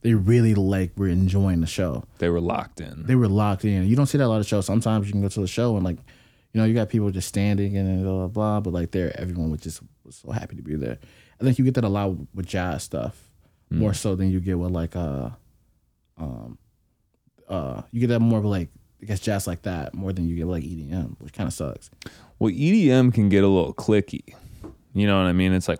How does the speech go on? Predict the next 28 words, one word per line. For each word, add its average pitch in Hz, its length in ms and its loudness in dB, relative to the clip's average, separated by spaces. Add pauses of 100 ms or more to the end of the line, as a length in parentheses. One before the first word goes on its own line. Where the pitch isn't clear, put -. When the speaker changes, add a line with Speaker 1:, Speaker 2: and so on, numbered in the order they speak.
Speaker 2:
"Oh 101 260 2
no, - 140 -12 (140)
dude, - 280 -12
you 104 200 -2
listen 107 360 0
to - 100 -6 (140)
dubstep?" - 640 -2
Like, - 200 -4 (680)
Speaker 1:
Yeah, 90 340 0
I 104 80 -10
can't 90 260 -2
Speaker 2:
or 110 80 4
Speaker 1:
even 98 100 6
Speaker 2:
like, 90 220 4
you 92 120 2
know 90 100 2
what 87 100 2
I 87 40 2
mean? 90 300 2
It's 92 100 0
just, 90 200 -2 (560)
I 104 120 4
don't 262 140 -2
know. - 220 -8 (100)
I 113 120 0
feel - 200 0
like 98 140 4
I 85 380 0